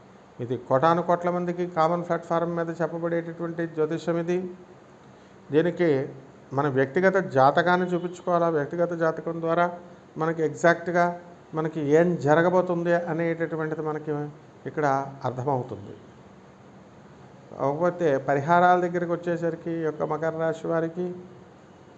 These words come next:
మరి మనకి ఈ యొక్క కుజుడు బాగుండలేదండి,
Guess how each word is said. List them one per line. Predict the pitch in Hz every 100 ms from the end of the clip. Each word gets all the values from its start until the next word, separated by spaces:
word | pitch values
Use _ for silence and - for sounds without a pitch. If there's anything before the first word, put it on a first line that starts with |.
| - - - - - -
మరి | 147 156 139 143 - - - - - - - - - 143
మనకి | 165 165 151 135 139 - - - - - - 135
ఈ | 165
యొక్క | 170 - 156 139 147 - - - - - - - -
కుజుడు | - 156 208 190
బాగుండలేదండి, | 185 185 190 185 185 185 185